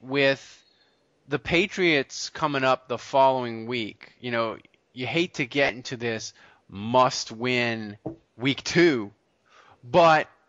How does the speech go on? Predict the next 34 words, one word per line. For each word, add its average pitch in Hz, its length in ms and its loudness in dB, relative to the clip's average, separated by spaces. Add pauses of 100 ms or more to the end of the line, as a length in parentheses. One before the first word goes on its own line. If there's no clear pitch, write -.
(140)
there's 151 200 0
a 139 120 -6
huge 190 320 -6
stat 156 300 2
that 131 120 -8
if 120 100 -12
you 135 80 -10
go 139 320 4
oh 131 40 0
and 123 120 -4
two, 160 300 0
your 131 120 -4
chances 135 340 -4
of 131 60 -8
making 123 220 -4
the 104 80 -10
playoffs 135 480 0
decrease, 127 560 -8 (280)
and 110 160 -8
oh 131 180 2
and 110 120 -6
three, 147 340 0
it's 120 140 -2
almost 117 300 -2
a 107 40 -10
death 127 280 0
sentence. 104 320 -6
So 147 320 0 (1160)
with 160 220 0
all 180 240 6
the, 214 220 -2
you 170 100 -4
know, 135 220 2
th-, 123 640 -14